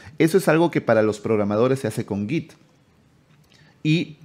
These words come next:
nunca hemos tenido de manera eficiente con diseño y ya con Figma lo tenemos. Otra gran ventaja de Figma es que tiene un di-, sistema de diseño centralizado. Yo les voy a compartir estas notas para que ustedes las tengan, ¿ya? Un sistema de diseño centralizado significa que tenemos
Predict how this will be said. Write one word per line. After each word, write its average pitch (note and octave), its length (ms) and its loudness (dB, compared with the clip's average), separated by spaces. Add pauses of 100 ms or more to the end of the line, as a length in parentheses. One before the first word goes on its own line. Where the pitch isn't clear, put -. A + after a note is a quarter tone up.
nunca D#3 380 2
hemos B2+ 220 0
tenido B2 280 0
de A#2 80 0
manera G#2 260 0
eficiente A2 500 -4
con F#2+ 160 -4
diseño A#2 560 -4
y G2+ 140 -6
ya G#2+ 180 -2
con A2 160 -6
Figma A2 400 -4
lo F2 160 -4
tenemos. D#2 500 -8 (1040)
Otra F#3+ 320 4
gran G3 320 2
ventaja C3+ 480 2
de C#3 100 2
Figma C3+ 480 -2
es C3 280 0
que C3+ 100 -4
tiene C#3 220 0
un D3 100 -2
di-, B2 140 -6
sistema C#3+ 440 0
de C3+ 100 4
diseño C3+ 420 0
centralizado. F2+ 800 -4 (180)
Yo D3 100 2
les E3+ 100 4
voy E3 100 2
a D#3 80 -2
compartir C3+ 320 -2
estas B2 240 -2
notas C#3+ 240 -4
para F#2+ 160 -4
que F#2+ 60 -12
ustedes A#2 260 0
las G2+ 160 -4
tengan, D#2 300 -8
¿ya? D3 200 -2 (320)
Un F#3 140 2
sistema F#3 420 0
de E3+ 80 0
diseño D3+ 320 -2
centralizado C3 580 0
significa D#3+ 400 0
que D3 60 -4
tenemos D#3 380 -2